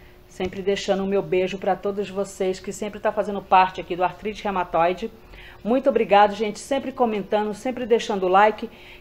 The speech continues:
e vamos participar aí também das lives no domingo, tá bom? Um beijo no coração de vocês. Comente aqui, vocês fazem alguma dieta?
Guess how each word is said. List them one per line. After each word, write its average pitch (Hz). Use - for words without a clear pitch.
e 208
vamos 240
participar 240
aí 214
também 226
das 226
lives 208
no 226
domingo, 202
tá 160
bom? 214
Um 214
beijo 262
no 247
coração 220
de 202
vocês. 214
Comente 285
aqui, 294
vocês 277
fazem 277
alguma 208
dieta? 175